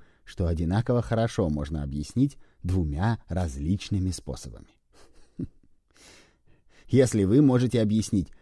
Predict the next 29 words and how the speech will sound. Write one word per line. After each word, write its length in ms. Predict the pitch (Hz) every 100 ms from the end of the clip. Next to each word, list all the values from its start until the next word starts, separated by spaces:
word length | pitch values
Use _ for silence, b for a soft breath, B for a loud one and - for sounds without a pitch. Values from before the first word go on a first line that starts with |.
| _
что 220 | - 104
причина 460 | 113 127 - 143 104
находится 500 | 92 101 90 - 87
в 80 |
будущем 580 | 80 165 156 143 - 131 - _ -
и 60 | 131
становится 500 | - 147 151 147 131
следствием 600 | - 123 117 - 110 98
в 60 |
настоящем, 760 | 101 - 98 87 71 - - - _ _ _ _ _ _
а 120 | - 120
также, 260 | 113 92
что 160 | 90 92
причина 400 | 117 131 208 190
находится 500 | 165 - 151 143 131
в 80 | -
прошлом 600 | 95 80 65 - 73 71 -
и 80 | -
становится 500 | 87 101 92 85 82
следствием 560 | 82 98 85 - 85 82
в 80 | 80
настоящем, 800 | 85 - 82 78 71 - 69 - - _ _ _ _ _ _ -
и 80 | 90
что 160 | -
это 140 | 101 90
причина 420 | 98 90 160 175
того 280 | 120 98 117
же 180 | 117
рода, 340 | 95 85 82